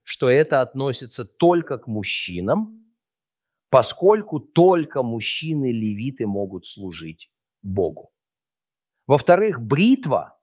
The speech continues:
это просто термин, означающий острый предмет, используемый для стрижки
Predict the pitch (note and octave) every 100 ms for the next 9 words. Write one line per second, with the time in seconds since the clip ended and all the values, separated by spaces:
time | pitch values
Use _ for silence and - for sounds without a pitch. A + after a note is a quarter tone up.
0 | _ _ D3+ F#3 G3 F#3 - D3 D#3+ D3
1 | - G2 - F3 G3 D#3+ A2 G2 - A#2+
2 | A2 B2+ - D3 D#3 D#3 C#3+ C#3+ C#3 -
3 | D3+ E3 - - B2+ A2+ A#2+ A#2 G#2+ A#2
4 | E3+ F3+ - _ _ - A2+ - C#3+ D#3
5 | C#3 C3+ C#3+ A#2+ A2 G2 G2 G2+ - -
6 | A#2 A#2+ - - A#2 A2 -